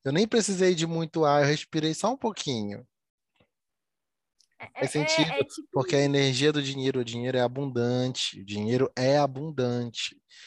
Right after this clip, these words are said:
Speaker 1: A gente que acha que o dinheiro é escasso, ele não é. Enquanto as pessoas tiverem necessidades, dores, vontades e sonhos nesse mundo,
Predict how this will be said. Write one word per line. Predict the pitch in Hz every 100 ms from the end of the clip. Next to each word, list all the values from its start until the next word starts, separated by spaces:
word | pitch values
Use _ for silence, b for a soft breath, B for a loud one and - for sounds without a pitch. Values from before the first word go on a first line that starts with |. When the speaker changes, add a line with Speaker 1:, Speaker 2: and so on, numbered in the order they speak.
| B -
Speaker 1:
A |
gente | 117 143 -
que | -
acha | 147 139 160 - 135
que | 123
o |
dinheiro | 117 120 117
é | 127
escasso, | - - 117 -
ele | 110
não | 117 117 120 160 170
é. | 135 139 151 123 B B B B -
Enquanto | 139 147 165 196
as | 175
pessoas | 156 - 143
tiverem | - 131 131 131
necessidades, | 127 127 190 - 170 - 127 113 117 127 131 117 104 - B B B _
dores, | 117 123 139 147 127 107
vontades | 104 135 151 139 - 123 135 123 120 117
e | 135
sonhos | - - 139 139 123
nesse | 117 156 180 139
mundo, | 117 123 160 190 190 120 104